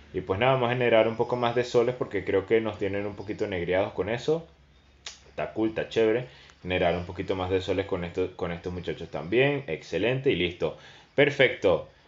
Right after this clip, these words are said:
Perfecto, chicos. Este, todo controlado, todo, todo sabroso, todo tremendo. La catapulta hizo un trabajo excepcional. Excepcionalmente bien, excepcionalmente fabuloso, excepcionalmente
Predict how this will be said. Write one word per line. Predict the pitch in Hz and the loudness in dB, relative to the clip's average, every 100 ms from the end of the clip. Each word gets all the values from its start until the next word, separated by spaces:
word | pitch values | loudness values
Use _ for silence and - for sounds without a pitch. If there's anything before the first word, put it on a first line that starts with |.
| _ | _
Perfecto, | 147 156 - 117 - | 2 4 4 2 0
chicos. | 95 104 87 92 87 | -2 -2 2 0 0
Este, | 92 - 95 95 95 92 92 90 | -4 2 4 6 6 6 4 4
todo | 131 | 2
controlado, | 151 175 139 98 107 123 131 | 2 0 0 4 6 6 4
todo, | 127 98 95 | 4 2 2
todo | 107 120 | 0 0
sabroso, | 101 95 107 117 | 2 2 2 0
todo | - 98 | 0 2
tremendo. | 113 98 98 117 | 2 -2 -2 -2
La | 110 | 0
catapulta | 95 87 85 90 85 107 | 0 -4 -4 -4 -2 -2
hizo | 104 98 107 107 - - | -2 -2 -2 -2 -8 -12
un | 107 | -8
trabajo | 98 104 101 98 101 - | 0 2 4 4 2 -2
excepcional. | 104 107 - 104 - - 92 85 92 127 - - - - | 0 0 2 -2 -2 -2 -2 0 -4 -6 -12 -20 -20 -8
Excepcionalmente | 92 95 98 - 98 95 98 101 101 95 98 | -4 -2 -4 -2 -2 0 -2 -4 -4 -2 0
bien, | 98 104 | 2 0
excepcionalmente | 120 110 98 98 92 92 95 92 | -4 -8 -6 -4 -4 -4 -6 -6
fabuloso, | 98 101 98 92 95 113 | -2 0 2 2 0 -4
excepcionalmente | 110 104 95 95 90 87 92 92 90 98 | -4 -6 -6 -6 -6 -6 -8 -6 -2 -2